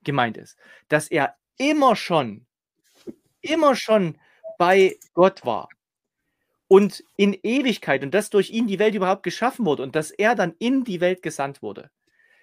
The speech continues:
Er ist nicht ein Mensch, der gesandt wurde. Er ist das ewige Wort, der ewige Logos, der in die Welt gekommen ist. Und dann, wenn du noch mal genau wissen willst, ja, was ist denn jetzt mit,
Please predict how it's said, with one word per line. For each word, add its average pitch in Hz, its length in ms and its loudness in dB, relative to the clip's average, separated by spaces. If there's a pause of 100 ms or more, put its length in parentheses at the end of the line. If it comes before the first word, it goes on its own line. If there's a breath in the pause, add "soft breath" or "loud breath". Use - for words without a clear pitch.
(120)
Er 160 160 0
ist 247 180 -2
nicht 220 180 -2
ein 135 100 -4
Mensch, 156 320 -2
der 156 160 0
gesandt 120 360 -8
wurde. 110 220 -8
Er 131 180 -2
ist - 280 -6
das 143 320 -4
ewige 185 600 -2
Wort, 170 280 -4
der 131 100 -2
ewige 180 320 -2
Logos, 139 460 -6 (560 soft breath)
der 147 220 0
in 139 80 -6
die 123 100 -6
Welt 131 200 -2
gekommen - 300 -18
ist. - 220 -20 (460)
Und 156 320 2 (260)
dann, 185 280 4
wenn 165 120 2
du 151 80 -6
noch 170 140 2
mal 147 200 2
genau 151 360 4
wissen 208 260 -4
willst, 170 180 2
ja, 156 80 2
was 143 160 -2
ist 233 300 -4
denn 180 100 2
jetzt 143 240 -2
mit, 139 200 -4